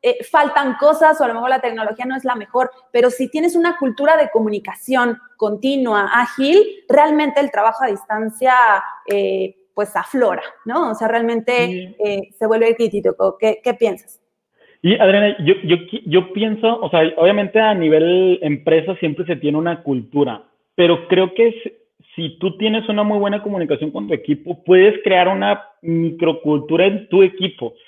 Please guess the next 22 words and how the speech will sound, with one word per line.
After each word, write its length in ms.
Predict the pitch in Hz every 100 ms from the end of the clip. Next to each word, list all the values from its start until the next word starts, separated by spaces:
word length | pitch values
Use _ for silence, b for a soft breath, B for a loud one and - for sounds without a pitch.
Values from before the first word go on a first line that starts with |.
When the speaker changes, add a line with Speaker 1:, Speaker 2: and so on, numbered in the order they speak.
| b
Speaker 2:
independientemente 1040 | - 165 165 165 175 180 180 220 214 208 220
si 60 | 214
allá 180 | 170 170
afuera 360 | 175 185 185
hay 140 | 185 185
ruido 440 | 170 175 175 185
o 100 | 185
no. 480 | 165 156 160 180 _ _ _
Es 140 | 156
como, 300 | 147 214 226
como 260 | 220 185 175
con 180 | 170 156
tu 100 | 170
bolita 320 | 165 170 214
de 60 | 214
amigos, 400 | 175 190 180 147
desde 220 | 147 147
mi 120 | 147
perspectiva, 680 | 147 143 - 139 - 175 127
¿no? 200 | 120 147
O 40 | 170
sea, 200 | 175